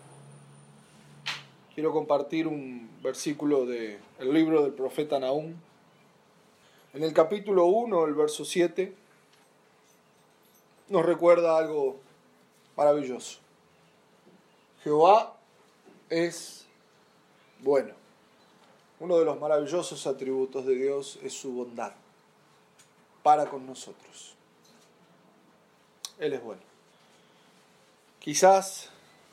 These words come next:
hasta el día de hoy no te planteaste esto de conocer a Dios y de ser conocido por Dios. O quizás sí forma parte de una preocupación diaria,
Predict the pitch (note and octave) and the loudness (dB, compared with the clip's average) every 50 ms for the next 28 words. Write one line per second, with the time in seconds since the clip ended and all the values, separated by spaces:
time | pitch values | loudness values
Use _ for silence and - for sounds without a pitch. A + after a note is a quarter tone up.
0 | _ _ _ _ _ _ _ _ _ _ _ _ _ _ _ _ _ _ _ _ | _ _ _ _ _ _ _ _ _ _ _ _ _ _ _ _ _ _ _ _
1 | - - _ _ - - C3+ - D#3 D#3 D#3 D#3+ F3 F3 E3 E3 F3 F3+ F3+ F3 | -20 -20 _ _ -8 -8 -6 0 0 0 2 4 4 4 4 4 2 0 0 0
2 | F3+ F#3 F#3 F#3 E3+ D#3+ D#3+ D#3+ D#3 D#3 - E3+ F3 F3+ F3 F3 - - - F3+ | 0 0 -2 -2 -2 0 -2 -4 -4 -4 -2 0 0 0 0 -2 -8 -8 -8 -6
3 | F3 F3 - - _ _ _ _ _ _ _ _ _ _ _ _ _ _ _ _ | -6 -8 -10 -14 _ _ _ _ _ _ _ _ _ _ _ _ _ _ _ _
4 | _ _ _ - D3+ C#3 - - D#3+ D3+ C#3 - C3 B2 B2+ B2 - D#3+ D3+ D3 | _ _ _ -10 -10 -10 -4 -4 -2 0 0 -2 -2 -6 -6 -6 -4 -4 -2 0
5 | C#3 C#3+ D3+ D#3 D#3+ E3 E3+ - - - - - - _ _ _ _ _ - C3+ | 0 -2 -2 -4 -6 -8 -10 -14 -20 -20 -20 -20 -20 _ _ _ _ _ -10 -6
6 | C3 C3 B2+ - E3 D#3+ A#2+ C#3+ C3+ B2+ B2 - - F#3 F3+ D#3+ C#3 B2+ B2+ B2 | -6 -6 0 0 0 0 0 -6 -8 -8 -8 -12 -10 -8 -6 -6 -6 -6 -6 -8
7 | B2+ C3+ C3+ C#3 C#3 - - - D3 D3 - - _ _ _ _ _ _ _ _ | -6 -4 -4 -4 -6 -8 -12 -16 -16 -18 -20 -20 _ _ _ _ _ _ _ _
8 | _ _ _ _ _ _ _ _ _ - E3+ D#3+ - E3+ D3 - G#3+ G3 G3 - | _ _ _ _ _ _ _ _ _ -8 -8 -8 -8 -6 0 2 2 2 2 -2
9 | - A3 G#3+ G3 F3 D3+ C#3+ - - D#3+ D3 D3 D3 C#3+ - D#3+ D#3 D#3 - E3 | -8 -4 -4 -4 -4 -4 -6 -4 -4 -6 -4 -4 -6 -2 0 0 0 0 -2 -10
10 | D3+ D3+ D3+ D3 D3 C#3 C#3 C#3+ C3+ C3+ C3 - C3 - - D#3 D3+ C#3+ C3 - | -10 -10 -6 -6 -6 -6 -6 -10 -12 -12 -10 -10 -10 -10 -8 -10 -10 -10 -12 -14
11 | - _ _ _ _ - _ _ _ _ _ _ _ _ _ _ _ _ - C#3 | -20 _ _ _ _ -20 _ _ _ _ _ _ _ _ _ _ _ _ -8 0
12 | D#3 E3 E3 D#3 D3+ D3+ C#3+ | 2 4 4 4 2 -4 -12